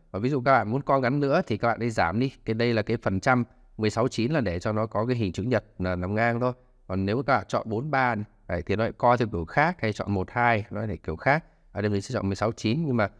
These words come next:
quan trọng là phần, ờ, phần trăm này, ví dụ mình muốn nhỏ lại thêm một chút nữa thì mình, ví dụ mình để ba mươi phần trăm thôi.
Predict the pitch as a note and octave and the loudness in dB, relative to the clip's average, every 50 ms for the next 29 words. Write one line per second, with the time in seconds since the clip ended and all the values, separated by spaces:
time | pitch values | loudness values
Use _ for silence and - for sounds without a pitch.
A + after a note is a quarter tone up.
0 | - - - - A2 A2+ - C3+ A2 G#2 G#2 G2+ G#2 - - G2 F#2+ F#2 F#2 F#2 | -20 -16 -6 -4 -2 0 0 0 0 0 -2 -2 -2 -2 -2 -2 0 0 0 0
1 | F2+ F2+ F2 E2+ - - F#2+ F#2+ - C3+ B2 A#2+ A#2 A2 G2+ G2+ G#2+ G#2 A2 G2 | 0 0 0 -2 -2 -4 -4 -2 2 2 2 2 2 0 -2 -4 -4 -4 -4 -2
2 | G2 F#2+ F#2 F#2 G#2 B2 B2+ G#2+ D#2+ E2 F2 G2+ A#2+ B2+ A#2+ A2 G#2+ - - A#2+ | -2 -4 -4 -4 -4 -4 -2 -4 -4 -4 -2 -2 0 0 0 -2 -4 -6 -6 -6
3 | G#2+ G2 - - F3 D#3 C3+ B2 C3+ C#3+ E3+ - - _ _ _ _ - - G#2+ | -6 -6 -6 -6 -6 -2 0 0 2 2 0 0 -4 _ _ _ _ -8 -4 -2
4 | G2 G2 G2 F#2+ G2 A2 A#2+ C3 G2+ G2+ G2 F2 E2 E2 F2+ G2+ G2+ A#2 A#2+ B2 | 0 0 2 0 0 0 0 0 0 0 0 0 0 -2 -2 0 2 4 4 4
5 | A#2+ A2+ G#2+ G2 F#2 - A#2 A2+ A2 A2+ A#2+ | 2 0 -2 -4 -2 0 0 2 2 0 -2